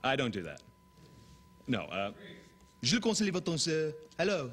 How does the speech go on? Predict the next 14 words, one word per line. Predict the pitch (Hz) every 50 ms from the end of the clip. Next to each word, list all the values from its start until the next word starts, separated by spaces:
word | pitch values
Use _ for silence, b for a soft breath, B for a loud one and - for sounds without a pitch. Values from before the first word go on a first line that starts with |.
| 123 -
I | 175 202
am | 220 196
Philippe | 220 220 220 -
Ottoman, | 180 143 143 147 147 147 151 151
world | 160 185 170
famous | - 202 185 175 170 151 -
skier. | - 180 170 156 139 131 131 143 - - B B B B B B B
And | 156 165 160
this | 156 220 226 214
is | 202 165
my | 156 175 165
friend, | - - 175 170 175 185 202 233 233 - B B B B B B -
Jorge | 180 180 156 190 202 220 247 294 294 -
from, | - 190 190 196 202 208 220 240 233